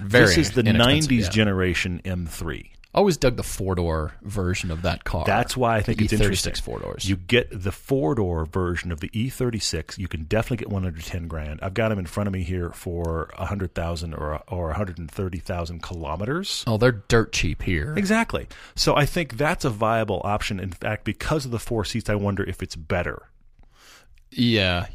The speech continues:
Speaker 1: You're talking four doors, you mean?
Speaker 2: Sorry, sorry, the four doors. I wonder if
Speaker 1: Yeah,
Speaker 2: the four
Speaker 1: just
Speaker 2: doors, it's
Speaker 1: certainly
Speaker 2: the,
Speaker 1: more usable.
Speaker 2: I wonder if it's the better car for the family because of the four doors, and you can still get an M three.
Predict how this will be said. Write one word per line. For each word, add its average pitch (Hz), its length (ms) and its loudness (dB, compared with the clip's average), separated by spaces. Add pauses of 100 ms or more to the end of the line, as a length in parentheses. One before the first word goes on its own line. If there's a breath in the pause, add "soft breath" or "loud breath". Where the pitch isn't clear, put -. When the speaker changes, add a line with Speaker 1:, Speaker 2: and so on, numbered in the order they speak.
Speaker 1:
You're 120 100 2
talking 104 220 4
four 110 180 2
doors, 104 300 6
you 117 60 4
mean? 120 300 2
Speaker 2:
Sorry, 104 300 6
sorry, 117 160 6
the 101 80 2
four 120 160 2
doors. 90 240 2
I 117 40 6
wonder 117 120 8
if 87 60 6
Speaker 1:
Yeah, 85 80 4
Speaker 2:
the 85 60 -2
four 127 60 2
Speaker 1:
just 123 140 6
Speaker 2:
doors, 113 160 2
it's - 140 0
Speaker 1:
certainly 107 260 2
Speaker 2:
the, 87 40 -2
Speaker 1:
more 92 120 0
usable. 110 340 2
Speaker 2:
I 117 60 6
wonder 135 160 6
if 123 100 4
it's 127 140 0
the 113 140 4
better 110 580 4
car 107 360 4
for 104 140 -4
the 92 60 -2
family 101 320 0
because 98 400 -2
of 104 60 -2
the 95 80 -4
four 98 200 0
doors, 95 240 2
and 95 60 -4
you 95 60 -8
can - 80 -12
still 120 160 -2
get 117 100 2
an 104 80 0
M 101 140 -2
three. - 420 -6